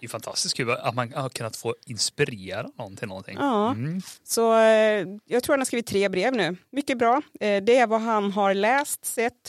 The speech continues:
Speaker 2: hört och tänkt den senaste veckan. Så det kommer alltid på fredagar.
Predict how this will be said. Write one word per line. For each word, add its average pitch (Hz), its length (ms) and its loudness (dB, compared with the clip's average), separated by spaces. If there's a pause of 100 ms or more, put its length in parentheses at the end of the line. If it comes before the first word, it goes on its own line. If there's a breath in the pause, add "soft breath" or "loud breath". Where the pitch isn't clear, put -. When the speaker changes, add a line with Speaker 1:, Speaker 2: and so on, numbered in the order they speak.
Speaker 2:
hört 202 420 0
och - 220 -6
tänkt 196 640 -2
den 190 140 0
senaste 165 400 -2
veckan. 190 440 -2
Så - 100 -6
det 190 60 -2
kommer 180 220 -2
alltid - 220 -4
på 160 60 -2
fredagar. 156 540 0